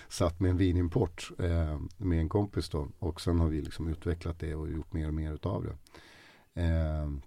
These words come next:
och idag så,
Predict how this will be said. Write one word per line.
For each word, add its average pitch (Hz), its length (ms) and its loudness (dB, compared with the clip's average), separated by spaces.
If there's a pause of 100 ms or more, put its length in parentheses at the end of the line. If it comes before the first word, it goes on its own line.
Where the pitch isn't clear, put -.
(880)
och 90 520 6 (360)
idag 110 420 10
så, 90 500 6